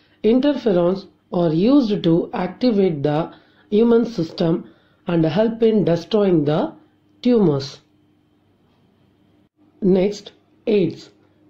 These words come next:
acquired immune deficiency syndrome. It is a severe viral disease and caused by human immunodeficiency virus, that is H I V.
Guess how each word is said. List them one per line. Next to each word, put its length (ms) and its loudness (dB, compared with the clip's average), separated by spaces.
acquired 800 -2
immune 420 2
deficiency 640 0
syndrome. 600 -2
It 160 0
is 180 2
a 280 2
severe 440 2
viral 520 0
disease 460 -2
and 260 0
caused 480 -2
by 280 0
human 600 2
immunodeficiency 1500 0
virus, 420 -4
that 240 -4
is 200 -2
H 260 -2
I 140 0
V. 240 -6